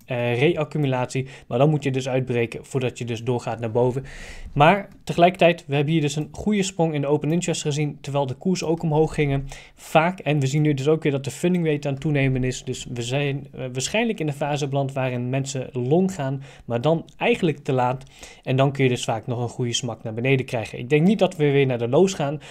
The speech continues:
maar een goede beweging naar deze eerdere highs. En, eh, wat nu dus support zou moeten zijn,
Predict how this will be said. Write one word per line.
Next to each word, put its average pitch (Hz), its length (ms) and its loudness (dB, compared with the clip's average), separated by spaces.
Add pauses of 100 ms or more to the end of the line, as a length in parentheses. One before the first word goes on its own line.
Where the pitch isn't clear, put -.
(180)
maar 143 200 2
een 143 60 2
goede 175 280 0
beweging 143 540 0
naar 127 400 -2
deze 135 460 0 (120)
eerdere 147 500 0
highs. 120 300 -2 (380)
En, 131 220 -2
eh, 131 300 -10 (220)
wat 131 160 -2
nu 147 140 4
dus 127 300 0
support 147 400 2
zou 127 120 -2
moeten 131 220 -2
zijn, 117 300 -2